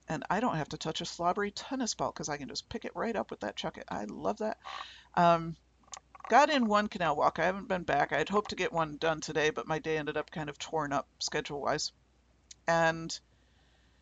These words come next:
working on kind of wrapping my head back around eating well, uh, tracking what I'm eating. I'm, I've decided not to do Weight Watchers anymore for a while anyway. Their new program kind of ticks me off. So I'm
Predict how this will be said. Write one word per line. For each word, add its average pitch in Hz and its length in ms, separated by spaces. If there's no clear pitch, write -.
working 247 400
on 226 160
kind 220 200
of 190 100
wrapping 190 340
my 190 120
head 190 260
back 185 240
around 175 420
eating 185 480
well, 175 540
uh, 147 380
tracking 180 580
what 175 100
I'm 170 220
eating. 180 360
I'm, 165 440
I've 156 260
decided 185 460
not 160 220
to 202 80
do 202 120
Weight 170 220
Watchers 160 340
anymore 156 420
for 160 180
a 156 60
while 151 440
anyway. 156 480
Their 160 220
new 160 220
program 165 680
kind 170 220
of 151 100
ticks - 300
me 185 140
off. 165 340
So 165 680
I'm 156 460